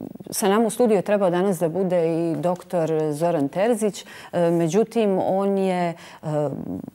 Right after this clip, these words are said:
odložio gostovanje ili otkazao kako god juče popodne. E, juče smo u pojedinim medijima mogli da vidimo natpise da je on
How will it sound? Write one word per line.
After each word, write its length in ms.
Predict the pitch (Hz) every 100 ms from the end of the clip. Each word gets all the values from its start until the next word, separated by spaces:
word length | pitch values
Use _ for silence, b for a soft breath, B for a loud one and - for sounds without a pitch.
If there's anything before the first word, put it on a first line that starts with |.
| -
odložio 560 | - 156 175 180 180
gostovanje 760 | 139 147 - 156 156 175 170 151
ili 160 | 143
otkazao 560 | 143 185 170 175 175 135
kako 280 | 147 - 139
god 320 | 170 160 160
juče 500 | 151 156 151 - 156
popodne. 600 | - 143 120 117 131 131 B B B B
E, 480 | 147 147 151 151 143 - - - _ -
juče 440 | 190 202 262 285 226
smo 200 | - 147
u 40 |
pojedinim 440 | 139 175 185 156
medijima 460 | 160 196 185 156 143
mogli 300 | 156 180 190
da 100 | 147
vidimo 360 | 143 165 160 135
natpise 640 | 143 175 - 190 165 139
da 160 | 139
je 140 | 139 143
on 260 | 175 165